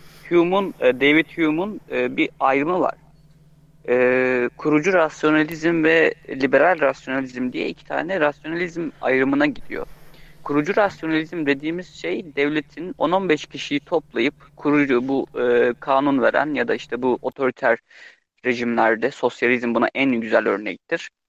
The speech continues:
Bu tür rejimlerde başa geçip on on beş kişinin halk adına, birey adına kararlar vermesidir. Liberal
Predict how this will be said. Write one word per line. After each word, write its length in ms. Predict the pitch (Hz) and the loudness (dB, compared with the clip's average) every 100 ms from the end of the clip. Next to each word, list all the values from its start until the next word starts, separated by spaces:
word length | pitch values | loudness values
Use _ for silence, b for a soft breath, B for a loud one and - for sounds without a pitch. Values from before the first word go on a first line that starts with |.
| B B B - | B B B -10
Bu 80 | - | -8
tür 140 | 151 | 0
rejimlerde 800 | 127 123 131 131 131 127 165 202 - | 0 2 0 2 2 2 0 -2 -4
başa 320 | 127 147 185 | -2 0 2
geçip 280 | 160 - - - | 0 -2 -6 0
on 140 | 156 | 2
on 160 | 175 135 | 4 4
beş 180 | 123 | 2
kişinin 380 | - 123 170 208 - | -4 -12 -10 -10 -2
halk 360 | 165 185 - | 2 2 0
adına, 360 | 127 127 165 156 | -4 0 0 2
birey 220 | 170 185 | 4 4
adına 240 | 143 - | 2 -2
kararlar 540 | - 156 160 160 170 131 | -2 0 2 2 2 4
vermesidir. 640 | 117 - - _ - - _ _ _ _ 113 | 2 -2 -14 _ -20 -20 _ _ _ _ -4
Liberal 360 | 123 139 214 | 2 4 4